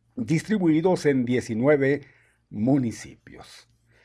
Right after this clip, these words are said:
El total de fallecimientos es de mil ciento ochenta y tres, o sea,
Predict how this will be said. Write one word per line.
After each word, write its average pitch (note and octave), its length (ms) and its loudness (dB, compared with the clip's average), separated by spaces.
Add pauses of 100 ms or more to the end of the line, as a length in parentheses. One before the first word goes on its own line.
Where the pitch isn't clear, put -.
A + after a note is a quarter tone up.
El C3 160 -2
total G#3+ 320 2
de G#3 140 2
fallecimientos D#3+ 800 -2
es F#3 180 -2
de E3+ 320 -2
mil F#3 560 -4 (280)
ciento F3+ 680 -4
ochenta A#2 500 -4
y G#2 60 -6
tres, - 520 -6
o A#2+ 140 -6
sea, C#3 460 0